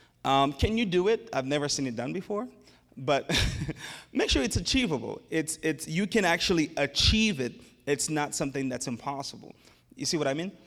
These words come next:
That way you don't disappoint yourself. You know, make sure what the, because the Father, when, based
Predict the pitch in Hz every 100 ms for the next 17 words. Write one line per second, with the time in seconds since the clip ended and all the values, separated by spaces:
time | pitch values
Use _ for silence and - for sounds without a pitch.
0 | - _ _ _ 160 170 185 175 170 165
1 | 160 147 160 185 143 143 - 113 - -
2 | - _ _ _ _ _ _ _ _ -
3 | 131 123 160 226 - 208 175 165 156 156
4 | - - - 180 214 175 170 202 208 180
5 | 156 156 160 - - _ - 160 202 220
6 | -